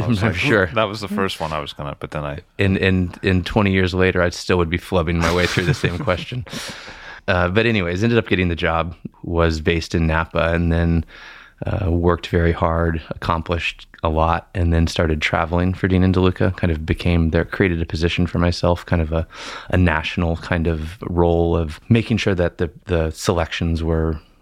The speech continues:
Speaker 2: were of the highest quality. And Dean and DeLuca and the other locations, not the California location, California location was always a hundred percent California wine, but, uh, the Washington, D C and the, uh, Charlotte, North Carolina store were wines from all over the world,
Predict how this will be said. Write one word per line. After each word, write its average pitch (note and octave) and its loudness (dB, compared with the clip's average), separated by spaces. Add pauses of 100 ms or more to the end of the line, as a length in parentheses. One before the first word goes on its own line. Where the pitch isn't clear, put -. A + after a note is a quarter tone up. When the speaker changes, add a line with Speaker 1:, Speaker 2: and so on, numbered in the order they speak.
Speaker 2:
were D#2+ -2
of E2+ 0
the E2+ 4
highest F2 -2
quality. E2+ -2 (220)
And F#2+ 2
Dean B2 4
and A2+ 6
DeLuca F#2 4
and F2+ -2
the F#2 4
other F2+ 4
locations, F2 0
not F2+ 0
the F#2 -6
California E2+ 0
location, E2+ -2
California F#2+ 2
location F2 -2
was E2 0
always E2+ 2
a D#2+ -6
hundred E2 0
percent - -6
California E2 -2
wine, E2+ 0
but, E2+ -2
uh, E2 0 (360)
the F#2+ 2
Washington, E2+ 2
D E2+ 2
C E2 0
and D#2 0
the, D#2 0
uh, - -6
Charlotte, - -2
North E2 -2
Carolina E2+ 2
store D#2+ -6
were E2+ 2 (100)
wines F#2+ 2
from F2+ 0
all E2+ 4
over E2 0
the E2 0
world, E2 0